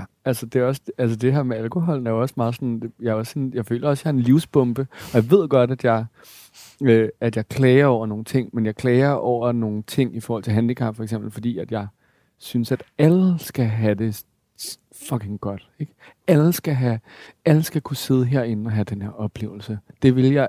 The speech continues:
altså, det ved jeg godt, man ikke bare kan, men det vil jeg fucking ønske. Og jeg vil ønske, at,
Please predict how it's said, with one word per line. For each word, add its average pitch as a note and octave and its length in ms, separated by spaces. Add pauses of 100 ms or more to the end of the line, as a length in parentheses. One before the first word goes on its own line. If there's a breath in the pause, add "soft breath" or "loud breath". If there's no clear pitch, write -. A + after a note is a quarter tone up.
altså, A2 200
det - 100
ved C#3 100
jeg A2 80
godt, - 220
man G#2 100
ikke G#2+ 120
bare A2+ 120
kan, G#2+ 220
men B2+ 100
det B2 160
vil C3 80
jeg B2+ 100 (200)
fucking D3 300
ønske. A#2 280 (180 loud breath)
Og - 120
jeg B2+ 60
vil B2 160
ønske, C#3 360
at, - 180